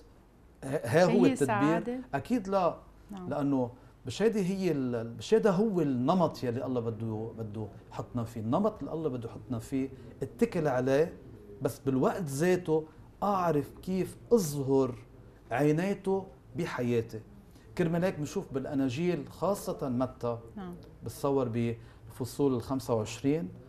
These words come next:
Speaker 1: أو الأربعة وعشرين بيحكي عن العبد الأمين الحكيم يلي بيعرف كيف يدبر البيت. بيحكي عن الوزنات، بيحكي عن ال-، هول بكرة كل-، كلهم رح
Speaker 2: صحيح.
Speaker 1: نحكي عنهم،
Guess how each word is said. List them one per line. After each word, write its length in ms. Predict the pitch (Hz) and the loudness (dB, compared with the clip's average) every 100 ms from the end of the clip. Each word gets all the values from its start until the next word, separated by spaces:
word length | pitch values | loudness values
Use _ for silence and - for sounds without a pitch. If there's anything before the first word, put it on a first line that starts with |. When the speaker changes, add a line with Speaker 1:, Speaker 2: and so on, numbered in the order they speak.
| - - | -18 -4
Speaker 1:
أو 80 | 117 | -2
الأربعة 360 | - 131 117 | 0 2 2
وعشرين 340 | 110 113 - 120 | 2 0 -2 2
بيحكي 320 | 117 - 131 | 0 0 2
عن 360 | 123 143 160 160 - - - 131 | 4 6 4 -2 -12 -18 -4 0
العبد 480 | 120 131 127 113 | 4 4 2 -2
الأمين 720 | 113 110 - 120 135 139 110 101 | -4 -4 -6 0 2 2 0 -4
الحكيم 840 | 98 - 107 - 156 160 156 131 | -10 -10 -8 -2 0 0 -2 -2
يلي 480 | 113 156 170 131 120 | 0 0 0 -2 -4
بيعرف 560 | 107 143 160 127 107 104 | 0 2 4 2 -2 -6
كيف 380 | - 165 - | -4 -4 -2
يدبر 720 | 113 110 156 131 160 170 185 180 - - - - - | -2 2 2 4 4 6 2 -2 -12 -20 -20 -20 -10
البيت. 460 | 127 120 202 196 - - - - - - - | 2 6 6 6 -6 -18 -20 -20 -20 -4 2
بيحكي 500 | 143 127 170 - 131 | 4 6 4 4 2
عن 160 | 113 | 4
الوزنات، 920 | 117 117 117 117 117 175 214 202 190 165 | 4 4 4 4 4 4 4 0 -2 -4
بيحكي 500 | 113 127 - - 127 | -2 -2 -2 -4 -4
عن 240 | 110 120 120 | 0 2 2
ال-، 400 | 120 117 113 113 - - - - | 2 2 0 -2 -8 -20 -10 0
هول 200 | 139 131 - 131 | 2 2 -6 -6
بكرة 220 | 131 139 | 2 2
كل-، 420 | - 160 160 120 | 2 -2 -2 -2
كلهم 320 | - 180 143 | 4 6 6
رح 40 | 120 | 4
Speaker 2:
صحيح. 140 | 110 | 2
Speaker 1:
نحكي 240 | 135 - | 0 -2
عنهم، 340 | 127 180 180 | 2 4 4